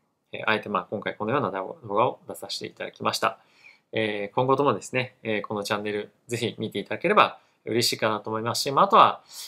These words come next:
もし周りで資産運用とか仮想通貨興味ある方だったりとか、もしいらっしゃれば、えー、このチャンネルご紹介していただければ嬉しいかなと思い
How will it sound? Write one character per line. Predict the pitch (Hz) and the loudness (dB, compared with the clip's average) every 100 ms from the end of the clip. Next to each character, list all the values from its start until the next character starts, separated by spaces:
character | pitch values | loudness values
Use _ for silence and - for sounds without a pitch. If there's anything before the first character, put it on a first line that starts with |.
| - | -6
も | 175 233 | 0 0
し | 147 | 4
周 | 127 131 | 4 4
り | |
で | 131 143 | 2 0
資 | - | 2
産 | 143 147 | 4 4
運 | |
用 | 139 | 4
と | 107 | 2
か | 98 92 | -2 -2
仮 | 113 | -2
想 | 127 | -2
通 | - 127 | -2 -4
貨 | 117 92 - | -2 -4 -2
興 | 127 | -2
味 | 107 | 0
あ | |
る | 110 | -2
方 | 104 104 104 | -2 -2 -2
だ | |
っ | 98 | -4
た | 101 | -12
り | |
と | - | -10
か、 | - 101 98 | -6 -6 -2
も | 139 | -2
し | 143 120 | 0 -2
い | 131 | -2
ら | 143 | -2
っ | |
し | 220 | 2
ゃ | |
れ | 196 | 4
ば、 | 104 - - _ _ - | 2 0 -8 _ _ -14
え | 107 | -12
ー、 | - | -4
こ | 113 | 0
の | 110 | 0
チ | 113 | 0
ャ | |
ン | 110 | 0
ネ | |
ル | 107 | 0
ご | 104 | 0
紹 | 120 110 | 0 0
介 | 110 | -2
し | - | -2
て | |
い | |
た | 113 | -4
だ | - | 0
け | |
れ | 185 | 4
ば | 135 | 4
嬉 | 101 - | 2 -6
し | |
い | - | -6
か | 117 | -4
な | 131 | -4
と | 92 | -8
思 | |
い | 87 | -20